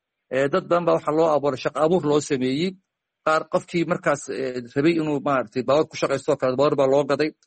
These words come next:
Dad baa dukaamo loo furay. Eh, marka waa jireen. Qof kasta uu camalkuu yaqaanay ayaa loo sameeyey oo markaas uu rabay inuu maaragtay dhaqaale lagu siiyey. Marka waxaa laga ilaalinaya qaarkood in maaragtay lacag la siiyo.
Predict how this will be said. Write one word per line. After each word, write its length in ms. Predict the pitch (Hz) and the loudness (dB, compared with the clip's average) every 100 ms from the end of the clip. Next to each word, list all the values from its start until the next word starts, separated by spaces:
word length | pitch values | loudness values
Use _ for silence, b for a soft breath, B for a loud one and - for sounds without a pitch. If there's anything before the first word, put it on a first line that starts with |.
| _ _ - | _ _ -6
Dad 100 | 143 | -2
baa 120 | 147 | -2
dukaamo 340 | 139 - 143 135 | -2 -2 0 2
loo 160 | 143 147 | 0 0
furay. 300 | - 151 156 _ _ _ _ _ - | 0 -2 -2 _ _ _ _ _ -2
Eh, 180 | 131 135 | 0 0
marka 200 | 156 160 | 0 2
waa 140 | 180 | 2
jireen. 340 | 156 - 135 127 | 0 -6 -10 -8
Qof 120 | 156 | -10
kasta 240 | - 151 - | -10 -10 -8
uu 80 | 151 | -10
camalkuu 500 | - 170 156 143 147 | -6 -4 -4 -4 -6
yaqaanay 460 | 139 123 131 143 135 _ _ _ - | -4 -4 -2 -4 -6 _ _ _ -4
ayaa 200 | 143 156 | 0 2
loo 160 | 147 160 | 2 0
sameeyey 480 | - 131 120 113 135 _ | -2 -2 -2 -2 -8 _
oo 120 | - 117 | -12 -8
markaas 320 | 139 135 127 | -4 -2 -2
uu 80 | 139 | -2
rabay 180 | 131 147 | 0 2
inuu 220 | 139 131 | 0 -2
maaragtay 340 | 127 120 - 131 | -2 -4 -4 -4
dhaqaale 280 | 139 160 | 0 0
lagu 160 | 151 151 | 0 -4
siiyey. 320 | - 123 113 107 _ _ _ - | -6 -8 -10 -14 _ _ _ -8
Marka 160 | 170 - | -4 0
waxaa 180 | 190 180 | 0 2
laga 160 | 190 | 2
ilaalinaya 480 | 202 180 175 190 170 | 2 4 2 0 0
qaarkood 460 | 156 151 - 175 131 | 0 -4 -2 -4 -2
in 160 | 147 160 | -8 -6
maaragtay 420 | 160 135 117 139 131 | -4 -4 -6 -10 -6
lacag 240 | 123 139 | -4 0
la 140 | 143 143 | 0 0
siiyo. 320 | 151 151 | -2 0